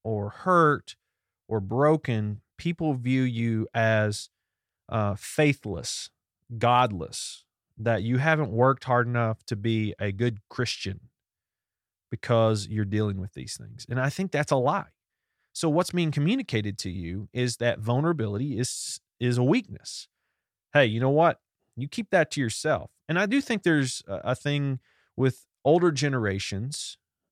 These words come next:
uh, and, and I could be wrong, but I do believe older generations have a harder time being real and honest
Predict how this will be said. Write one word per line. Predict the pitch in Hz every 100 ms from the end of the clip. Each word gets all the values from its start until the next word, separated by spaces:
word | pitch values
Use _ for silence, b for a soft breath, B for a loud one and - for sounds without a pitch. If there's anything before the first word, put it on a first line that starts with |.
| -
uh, | 107 87 -
and, | 123 127 123 113
and | 135 135
I | 160
could | - 220
be | 233
wrong, | 113 95 131
but | 151 123
I | 131
do | 135 185
believe | 165 123 113
older | - 131 156
generations | 139 127 110 110 120 113
have | 113
a | 110
harder | - 104 127 170
time | - 104 113
being | 113 107 101
real | 101 101 101 131 - _ _ _
and | 175 160 -
honest | 98 98 98 151 - -